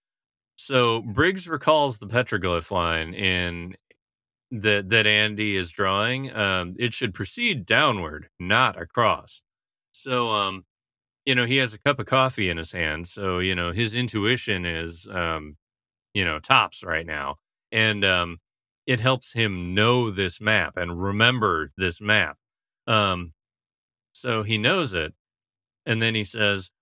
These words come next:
"But I'm unable to accurately describe for you how or why that he knows it." Um, he's there because, um,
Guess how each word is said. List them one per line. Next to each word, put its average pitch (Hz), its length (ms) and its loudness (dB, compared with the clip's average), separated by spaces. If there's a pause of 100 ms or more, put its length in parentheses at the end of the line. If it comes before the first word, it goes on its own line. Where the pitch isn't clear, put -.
(120)
"But 120 120 6
I'm 120 220 4
unable 170 440 0
to 127 160 -4
accurately 131 640 0
describe 110 760 0 (320)
for 110 120 2
you 92 520 0 (340)
how 127 420 2
or 107 340 2
why 87 800 2
that 95 220 0
he 80 120 -4
knows 76 320 -6
it." - 760 -12
Um, 87 400 0 (960)
he's 123 260 0
there 143 260 2
because, 110 720 0
um, 87 480 -2